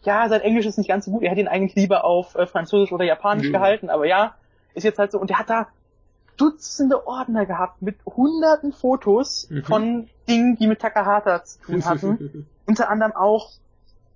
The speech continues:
Speaker 1: ich weiß grad nicht mehr, ob das wirklich dieser Film war. War das, äh, The King and the Mockingbird? Dieser französische Animationsfilm, den Takahata so gut fand?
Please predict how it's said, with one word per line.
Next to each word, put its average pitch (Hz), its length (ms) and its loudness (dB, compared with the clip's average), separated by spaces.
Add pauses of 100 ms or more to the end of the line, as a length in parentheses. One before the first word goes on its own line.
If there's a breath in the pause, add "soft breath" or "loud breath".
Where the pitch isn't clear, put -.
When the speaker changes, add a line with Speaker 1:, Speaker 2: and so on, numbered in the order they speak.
Speaker 1:
ich - 100 -16
weiß 160 220 0
grad 254 200 -4
nicht 208 200 0
mehr, 220 180 2
ob - 160 -4
das 214 260 -2
wirklich 196 280 -4 (300)
dieser 294 340 0
Film 285 400 -2
war. 220 140 4
War 196 80 4
das, 240 260 -2
äh, 190 140 2
The 190 80 0
King 269 320 0
and 294 140 2
the 214 60 0
Mockingbird? 311 880 -2
Dieser 208 200 0
französische 220 560 -4
Animationsfilm, 262 920 -2 (480)
den 208 120 0
Takahata 262 640 2
so 262 140 -6
gut 262 200 -16
fand? - 540 -6